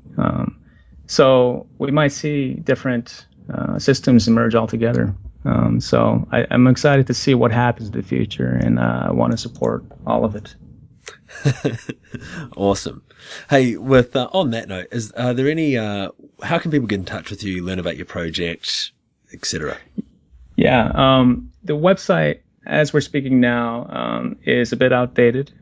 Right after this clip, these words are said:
Speaker 1: but by the time listeners are hearing this, uh, you should just go to tendermint dot com, and, uh, all the information will be there.
Speaker 2: Uh, well, it's been a real pleasure speaking with you, Jay. Um,
Speaker 1: Yeah, it's, pleasure's been all mine, Arthur.
Speaker 2: Yeah, no, great. I, uh, I look forward to seeing how all this goes, uh,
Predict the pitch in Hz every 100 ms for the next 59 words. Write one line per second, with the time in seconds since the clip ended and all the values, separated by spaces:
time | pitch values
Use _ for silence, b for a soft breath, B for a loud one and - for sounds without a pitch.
0 | 147 131 - - - 139 139 - 170 160
1 | 147 143 123 139 - 135 123 120 113 113
2 | - 131 127 113 107 107 - - - -
3 | 110 110 - - 117 127 117 - - 113
4 | 107 - 117 120 117 110 120 - - 113
5 | 98 - 107 107 - - _ _ _ _
6 | _ _ _ - 107 104 104 104 139 120
7 | 123 113 113 107 101 - 101 101 101 113
8 | 110 - _ _ _ 170 180 170 196 -
9 | 190 160 120 - 120 98 92 _ - 120
10 | 123 104 - 82 90 110 - _ _ _
11 | - 95 92 92 80 76 - - - 123
12 | 123 120 127 127 127 135 131 117 101 -
13 | 95 _ 117 123 - - 113 95 92 120
14 | 101 98 101 101 98 98 131 131 101 85
15 | 98 90 92 87 87 - 98 98 - 104
16 | 95